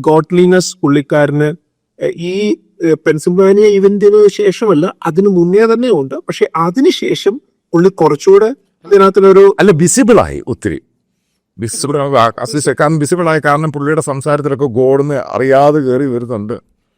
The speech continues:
Speaker 2: മറ്റേ ഇറാനി കൊണ്ട് ദൈവം ഇറാനി കൊണ്ട് ബോംബ് ഇട്ടിട്ട്
Speaker 1: Yes.
Speaker 2: പത്രസമ്മേളനത്തിൽ
Speaker 1: Yes, yes, yes.
Speaker 2: "My God" എന്നുള്ള വാക്ക് കയറി വരുക. അത് അറിയാ-, അറിഞ്ഞോ അറിയാതെയൊക്കെ. പക്ഷേ അമേരിക്കൻ പ്രസിഡന്റ് അപ്പുറത്ത് പീറ്റർ ഹാക്-,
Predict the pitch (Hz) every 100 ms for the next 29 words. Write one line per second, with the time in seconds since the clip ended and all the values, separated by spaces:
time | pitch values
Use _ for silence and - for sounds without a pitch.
0 | _ _ - 123 135 113 131 139 151 156
1 | 139 139 135 127 175 226 208 175 78 95
2 | 110 135 147 151 147 143 139 143 120 135
3 | 135 220 185 _ - 110 120 - 165 160
4 | 165 151 139 123 117 214 180 104 131 147
5 | 135 110 131 143 160 139 147 151 131 131
6 | 151 170 143 165 180 190 175 151 104 -
7 | _ _ _ - - 165 220 277 _ -
8 | - - _ _ 143 156 190 254 269 233
9 | 233 240 247 214 156 175 214 - _ _
10 | _ _ - 123 151 180 202 170 160 160
11 | 160 110 156 147 160 135 135 156 123 107
12 | 113 131